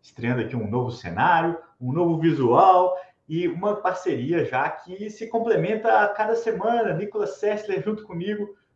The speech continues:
pra gente falar dos principais temas da semana. Lembrando que a semana segue, é, naquele clima meio férias, né, Nicolas? Até tem uma polêmica justamente por isso,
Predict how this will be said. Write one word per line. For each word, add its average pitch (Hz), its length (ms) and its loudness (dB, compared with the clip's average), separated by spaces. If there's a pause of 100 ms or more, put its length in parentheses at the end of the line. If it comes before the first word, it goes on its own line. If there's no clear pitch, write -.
pra 156 120 -10
gente 156 100 -10
falar 151 200 0
dos 156 140 -6
principais 139 460 -4
temas 143 240 -6
da 151 60 -4
semana. 165 440 -2
Lembrando 220 360 0
que 269 160 -8
a 262 60 -6
semana 262 400 -2
segue, 247 960 -2 (240)
é, 220 260 -2
naquele 247 380 -2
clima 247 460 -4
meio 240 200 0
férias, 214 680 4
né, 220 200 -2
Nicolas? 208 320 0
Até 196 240 -2
tem 214 140 -2
uma 226 180 4
polêmica 226 480 4
justamente 220 440 -6
por 285 240 -4
isso, 240 420 -2